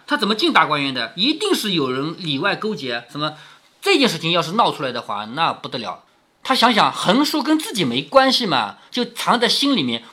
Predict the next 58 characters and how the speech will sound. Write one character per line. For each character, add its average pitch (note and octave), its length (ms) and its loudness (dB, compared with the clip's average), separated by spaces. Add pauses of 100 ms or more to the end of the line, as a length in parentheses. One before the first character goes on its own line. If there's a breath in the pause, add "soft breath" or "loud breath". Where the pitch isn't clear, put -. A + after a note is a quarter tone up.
不 F4+ 100 2
跟 C#4 180 0
任 F4 180 4
何 C#3 140 2
一 D3 60 0
个 C#3+ 100 -2
人 B2 120 -4
说。 C3 340 -2 (180 soft breath)
回 C4+ 300 4
房 D3+ 340 2 (160)
复 F4 220 2
了 G3 100 4
贾 E3 260 6
母 G#3+ 160 0
的 C#3+ 140 -2
命， A#3+ 280 0 (100)
大 D#3+ 180 4
家 D#3+ 140 0
安 G3 280 0
歇。 F3 440 -4
好， A#2+ 180 -2
贾 D3+ 220 2
母 A#3 120 2
叫 G#3+ 120 0
他 G#3 100 -2
干 F#3+ 180 0
什 A#2 140 -8
么 A#2+ 80 -8
的， B2 160 -4
回 C3+ 180 -10
来 D#3+ 120 -4
得 A#2+ 220 -12 (320)
回 - 280 -6
复 A3+ 140 -6
一 B2 100 -6
下 G2 160 -8
啊， F#2+ 160 -8 (140)
然 C3 120 -2
后 C3+ 120 -4
大 C3 100 -4
家 B2+ 100 -4
安 D3 220 -6
歇。 C3+ 300 -8 (240 soft breath)
从 E4 280 4
此 E3 320 0 (160 loud breath)
凡 A3+ 380 6
晚 C#3+ 320 4
间 B3+ 340 4
便 A3 180 6
不 B3+ 180 -2
大 B3 200 8
往 C3+ 180 2
园 A#2 220 -4
中 D#3+ 140 -6
来， G#2 220 -8 (180 soft breath)
就 A#3 80 -2
是 A3+ 300 0 (480)
他 C#4+ 240 6